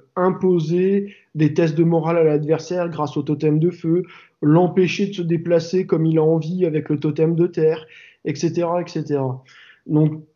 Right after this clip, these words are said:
j'avais conçu ma liste sur j'embête l'adversaire avec un magicien et la force principale, plein de saignements dans tous les sens. Voilà, c'était un choix de liste,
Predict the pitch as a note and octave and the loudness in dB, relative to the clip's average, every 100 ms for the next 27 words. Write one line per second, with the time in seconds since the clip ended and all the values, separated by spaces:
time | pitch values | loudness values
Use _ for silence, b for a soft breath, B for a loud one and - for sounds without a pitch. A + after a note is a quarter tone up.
0 | _ _ _ _ F#3+ F3 F3 G3+ A3 G3+ | _ _ _ _ -4 0 2 2 2 -2
1 | A3 A#3 F#3 E3+ A3 G#3+ G#3 C#3+ - F3 | -2 0 0 0 -2 -4 -6 -8 -4 0
2 | G#3 A3 - - D3 C3 G3+ G#3 G3+ F#3+ | 2 2 -4 -8 -4 0 2 2 2 -2
3 | E3 F3 - G3 F3+ D#3+ D3 D3 D3 D3 | -2 -6 -2 -2 0 -2 -2 -2 -2 -2
4 | C#3 C3 D#3 D#3+ F#3 G#3 _ _ _ _ | -4 -8 -4 -2 -2 -6 _ _ _ _
5 | _ _ _ _ _ - G#3 G#3 F3+ - | _ _ _ _ _ -2 2 4 2 0
6 | G3 - - F#3+ - D#3+ D3 D3+ F3 F#3 | -6 -8 -8 -8 -6 -6 -2 0 0 -4
7 | - _ - G3 G#3 G3+ - F#3+ F#3 F3 | -10 _ -4 0 2 2 0 -2 0 0
8 | E3 E3+ F3+ D#3+ D#3 D#3 C3+ B2+ A#2 - | 0 0 -2 -4 -4 -4 -4 -6 -16 -20
9 | _ _ _ _ _ _ _ _ _ _ | _ _ _ _ _ _ _ _ _ _
10 | _ _ - C#3+ B2 - C#3 D#3+ D#3 D#3+ | _ _ -6 -2 -2 -4 -4 2 2 0
11 | - D#3+ B2+ B2+ - - | 2 2 2 -10 -14 -20